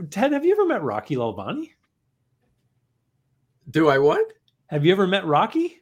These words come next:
Speaker 2: Nope, nope, nope.
Speaker 1: I don't, I don't know if the two guys, if you two have ever met. Uh, Ted's the business, the, the original business buyer advocate, and Rocky Lalvani is the profit answer man. It's good to have both of you on here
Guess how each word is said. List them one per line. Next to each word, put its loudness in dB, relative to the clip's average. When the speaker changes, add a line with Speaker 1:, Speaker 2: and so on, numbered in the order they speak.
Speaker 2:
Nope, 2
nope, -2
nope. -2
Speaker 1:
I -14
don't, -6
I 2
don't 0
know 2
if -6
the -4
two -4
guys, 0
if -6
you -4
two -6
have -2
ever -4
met. -4
Uh, 0
Ted's -4
the -2
business, -2
the, -6
the -6
original -4
business -10
buyer -6
advocate, -16
and -12
Rocky -8
Lalvani -10
is -12
the -10
profit -12
answer -12
man. -12
It's -16
good -12
to -10
have -8
both -6
of -14
you -8
on -8
here -12